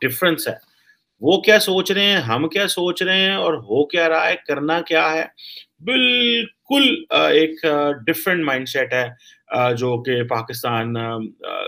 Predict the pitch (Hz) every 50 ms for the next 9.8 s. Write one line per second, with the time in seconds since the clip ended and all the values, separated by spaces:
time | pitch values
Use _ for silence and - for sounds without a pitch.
0 | - _ - 127 123 120 120 117 - - 90 92 92 92 - - - _ - -
1 | 117 123 120 120 117 120 117 104 101 101 110 107 104 104 104 107 101 101 98 131
2 | 147 143 165 151 143 127 123 - - 160 156 160 147 165 156 156 165 151 143 139
3 | 143 151 151 160 156 156 - - - - - - - _ - - - 135 139 139
4 | 143 143 139 143 147 147 165 165 156 160 160 151 143 123 135 151 165 151 151 151
5 | 147 143 139 123 131 131 135 143 143 147 147 143 127 120 131 147 156 - - 131
6 | 139 135 131 143 131 135 123 - 123 117 117 - - 131 135 127 143 127 117 -
7 | 120 127 123 117 - 113 117 131 139 143 131 123 123 123 123 120 117 113 113 113
8 | 117 110 113 113 117 123 120 117 - 120 110 - - - 120 117 - 120 139 143
9 | - 123 117 113 123 120 117 113 113 107 104 - 110 113 113 107